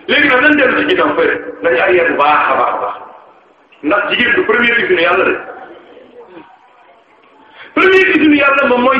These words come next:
sunu maam Adama. Mais maam Adama du première usine Yàlla.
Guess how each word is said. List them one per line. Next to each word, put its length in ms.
sunu 160
maam 200
Adama. 440
Mais 120
maam 240
Adama 240
du 60
première 280
usine 240
Yàlla. 440